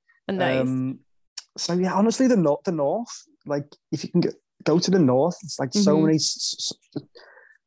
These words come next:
Speaker 2: Liverpool, Manchester, Leeds. There's so much, so much good stuff there. Like Night Tales in
Speaker 1: Ooh.
Speaker 2: London, that's, that's sick.
Speaker 1: Okay.
Speaker 2: Um,
Speaker 1: We're gonna
Speaker 2: yeah,
Speaker 1: have to
Speaker 2: there's
Speaker 1: list
Speaker 2: just
Speaker 1: these
Speaker 2: so,
Speaker 1: out for everybody.
Speaker 2: yeah,
Speaker 1: <laughs>
Speaker 2: there's just so many gems. If you, if you, if people get to go over to the U K, just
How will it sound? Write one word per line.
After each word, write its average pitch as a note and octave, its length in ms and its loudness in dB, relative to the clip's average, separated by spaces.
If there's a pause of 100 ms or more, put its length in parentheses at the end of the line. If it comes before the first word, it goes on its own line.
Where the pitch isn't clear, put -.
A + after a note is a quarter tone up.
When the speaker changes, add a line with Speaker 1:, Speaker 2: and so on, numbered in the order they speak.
Speaker 2:
Liverpool, D#3 460 2
Manchester, C#3+ 560 0
Leeds. C3+ 840 0 (120)
There's B2+ 120 -12
so D3 220 -4
much, D3 260 -6
so D3 220 -2
much D3 200 -4
good C#3+ 120 0
stuff - 320 -4
there. C3+ 360 0
Like C3+ 160 -4
Night D3+ 300 0
Tales D#3 320 0
in D3 60 -2
Speaker 1:
Ooh. C3+ 100 -4
Speaker 2:
London, C#3+ 300 -6
that's, C3+ 320 -12
that's C#3 200 -4
sick. B2+ 360 -4 (580)
Speaker 1:
Okay. F3 120 0
Speaker 2:
Um, B2 460 -2 (460)
Speaker 1:
We're F3 60 -2
gonna D3+ 80 4
Speaker 2:
yeah, D3+ 60 2
Speaker 1:
have D#3 80 2
to F#3 60 0
Speaker 2:
there's F3+ 100 2
Speaker 1:
list F3+ 180 2
Speaker 2:
just - 0 -
Speaker 1:
these F#3 140 2
Speaker 2:
so, F#3+ 60 2
Speaker 1:
out D#3+ 200 0
for F#3 80 0
everybody. F3+ 380 0
Speaker 2:
yeah, B3 360 2
Speaker 1:
<laughs> D4 200 0
Speaker 2:
there's A#3 520 -2
just A#3 200 -8
so A#3+ 160 0
many A#3+ 200 -6
gems. F#3 440 -8
If F3 120 -12
you, E3+ 100 -8
if E3+ 160 -6
you, G3 100 -4
if - 160 0 (360)
people F#3 180 4
get D#3 220 0
to - 80 -2
go E3 140 2
over D#3 120 2
to C#3+ 100 -2
the C#3 60 2
U C#3 140 2
K, C3 240 0
just C3 260 -10